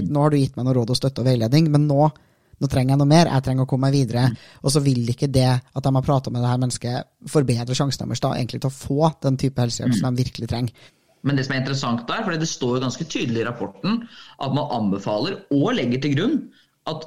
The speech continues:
Speaker 1: dagens system, og da mener jeg dagens system på det tidspunktet som vi lagde rapporten, åpner for at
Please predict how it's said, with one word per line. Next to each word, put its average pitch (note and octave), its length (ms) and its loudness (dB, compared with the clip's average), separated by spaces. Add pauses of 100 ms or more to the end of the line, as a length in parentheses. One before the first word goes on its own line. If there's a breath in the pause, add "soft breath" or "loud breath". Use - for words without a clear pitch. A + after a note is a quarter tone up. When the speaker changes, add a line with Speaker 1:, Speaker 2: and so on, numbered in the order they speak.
Speaker 1:
dagens A#2+ 560 -2
system, D3+ 400 -4
og D#3 60 -4
da D3+ 80 -2
mener C3 180 -2
jeg A#2 140 -2
dagens A2+ 200 -4
system A#2+ 340 -2
på B2 80 -6
det A#2+ 180 -2
tidspunktet G#2 360 -6
som B2+ 140 2
vi A#2+ 80 2
lagde A#2 420 -2
rapporten, A2+ 520 -4 (140)
åpner A#2 540 -2
for B2+ 240 -2 (160)
at C#3 440 -6